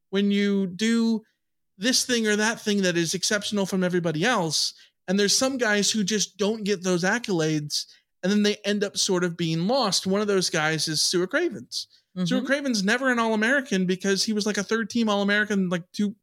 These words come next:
Speaker 1: two times, right? Like,
Speaker 2: Yeah.
Speaker 1: that sucks because he didn't get on the wall. He didn't get on the All-American wall. And, like,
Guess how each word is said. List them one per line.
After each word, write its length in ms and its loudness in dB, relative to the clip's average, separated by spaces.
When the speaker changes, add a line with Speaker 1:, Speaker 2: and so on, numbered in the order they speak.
Speaker 1:
two 120 0
times, 520 -4
right? 320 -2
Like, 120 -2
Speaker 2:
Yeah. 180 -2
Speaker 1:
that 240 -2
sucks 480 0
because 720 0
he 220 2
didn't 260 2
get 160 2
on 140 0
the 60 2
wall. 420 0
He 80 0
didn't 220 2
get 120 0
on 160 2
the 100 2
All-American 600 2
wall. 320 0
And, 100 -2
like, 240 -2